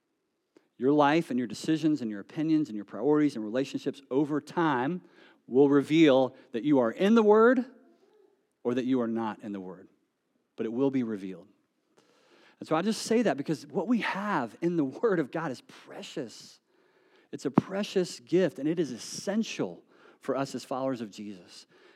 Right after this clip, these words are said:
And so if you're not in the Word, I want to encourage you, get into the Scriptures. Read your Bible. And let me just say this, if you don't want to, if you don't feel a desire to do, to do that, I get that. Sometimes I don't want to either,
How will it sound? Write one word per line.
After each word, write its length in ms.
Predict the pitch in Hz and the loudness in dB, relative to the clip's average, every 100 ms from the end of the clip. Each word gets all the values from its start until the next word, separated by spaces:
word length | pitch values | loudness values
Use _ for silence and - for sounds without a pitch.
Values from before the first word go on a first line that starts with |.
| - | -12
And 80 | - | -4
so 60 | |
if 120 | 165 160 | -2 0
you're 100 | 190 | 0
not 380 | 165 160 190 | 0 -2 -2
in 120 | 160 156 | 0 0
the 60 | |
Word, 200 | 143 123 | 2 0
I 40 | 131 | -2
want 100 | 180 | -4
to 40 | |
encourage 280 | 160 165 131 | -4 -6 -6
you, 120 | 117 _ _ _ | -10 _ _ _
get 220 | 156 160 147 | -6 -4 -2
into 440 | 160 156 - 147 | 0 -2 -6 -8
the 140 | 123 | -8
Scriptures. 840 | 113 - 196 - - 127 - - - _ _ _ _ _ _ - | -14 -6 -6 -6 -8 -8 -10 -20 -20 _ _ _ _ _ _ -12
Read 540 | - 175 202 214 196 - - | -2 2 4 2 0 -4 -8
your 440 | 143 156 170 175 170 - _ | 0 2 4 2 0 -8 _
Bible. 540 | 131 147 180 135 90 - | -2 0 0 -2 -6 -6
And 100 | 135 | -2
let 80 | 196 | 0
me 80 | 220 | 0
just 180 | 240 | 0
say 80 | 220 | 0
this, 220 | 214 156 - | 0 0 -4
if 120 | 147 | 0
you 80 | 254 | 2
don't 160 | 151 | 2
want 400 | 131 143 214 185 | 2 4 4 2
to, 340 | - 254 285 262 - _ _ _ _ | 0 2 2 0 -12 _ _ _ _
if 80 | 131 | -2
you 60 | 214 | 0
don't 160 | 180 | 0
feel 240 | - 208 202 | 2 4 4
a 40 | |
desire 560 | 160 120 117 131 165 185 | 2 -2 -2 -2 -2 -4
to 120 | 202 | -6
do, 340 | 185 240 262 - 147 | -6 -4 -4 -4 -6
to 100 | 180 | -2
do 180 | 190 196 | -2 -2
that, 260 | 240 254 - _ _ _ _ _ - | -2 -4 -10 _ _ _ _ _ -4
I 100 | 202 | 0
get 220 | 226 - | 0 0
that. 140 | - | -2
Sometimes 360 | 151 254 285 - | 0 2 2 2
I 120 | 190 | 2
don't 160 | 254 233 | 2 2
want 200 | 240 202 | 0 0
to 160 | 240 196 | -2 2
either, 380 | 269 277 107 | 2 2 0